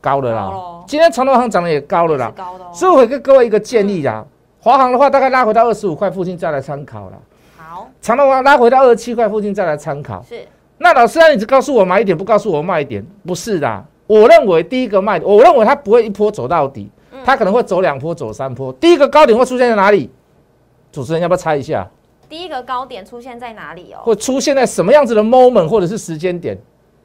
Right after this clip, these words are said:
Speaker 2: 宣布疫情共存。
Speaker 1: 应该这么讲。
Speaker 2: 宣布可以开放国外的人，呃，来，来台湾玩吗？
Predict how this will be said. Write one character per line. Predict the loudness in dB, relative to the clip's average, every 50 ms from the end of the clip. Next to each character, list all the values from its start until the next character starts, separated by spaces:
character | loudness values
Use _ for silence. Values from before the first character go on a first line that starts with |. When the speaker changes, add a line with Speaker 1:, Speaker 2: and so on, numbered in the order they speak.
| _ _ _ _ _ _ _
Speaker 2:
宣 | _ -18 -12 -10 -10 -10 -10 -14
布 | -12 -12 -12 -12 -12
疫 | -12 -14 -14
情 | -14 -14 -14 -14 -14 -14 -16 -20 -20 -20 _ _ _
共 | _ -12 -12 -12
存。 | -14 -16 -18 -18 -20 _ _ _ _ _ _ _ _ _ _ _ _ _ _ _ _ _ _
Speaker 1:
应 | -2 0 2
该 | 2 2 2
这 | 2 2
么 | 0 0
讲。 | -2 -2 -2 -2 -2
Speaker 2:
宣 | -2 -6
布 | -10 -12 -12
可 | -12 -12 -12
以 | -12 -14 -16
开 | -18 -16 -16 -16 -12
放 | -12 -12 -14 -14 -16
国 | -16 -16 -10 -8
外 | -6 -6 -6 -8
的 | -10 -12
人， | -12 -14 -16 -16 -18 -20 -20 -20 _ _ _ _ _ _
呃， | -18 -16 -16 -14 -16 -16 -16 -18 -20 -20 -20 -18
来， | -16 -16 -14
来 | -12 -14 -14
台 | -14 -16
湾 | -16 -14 -14
玩 | -14 -14 -14
吗？ | -14 -16 -16 -16